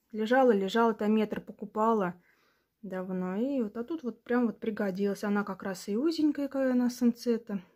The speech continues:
Сколько? Пять миллиметров в ширину идёт. И вот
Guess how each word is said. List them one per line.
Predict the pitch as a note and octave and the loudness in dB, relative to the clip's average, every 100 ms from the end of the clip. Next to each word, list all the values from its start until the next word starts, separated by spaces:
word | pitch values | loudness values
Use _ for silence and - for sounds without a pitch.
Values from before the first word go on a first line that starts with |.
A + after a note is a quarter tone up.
| _ _ | _ _
Сколько? | - G#3+ - | -10 -8 -4
Пять | A3 - | -2 2
миллиметров | A3+ A3+ B3 A#3+ F3+ _ _ _ _ _ _ _ _ _ | 4 6 4 2 -8 _ _ _ _ _ _ _ _ _
в | - | -12
ширину | G#3 G#3 G3+ G3 F#3+ | -6 -2 0 0 -2
идёт. | F#3 F#3 F#3 C4 | -6 -10 -10 -8
И | D4 | -4
вот | A#3+ B3 | -4 -4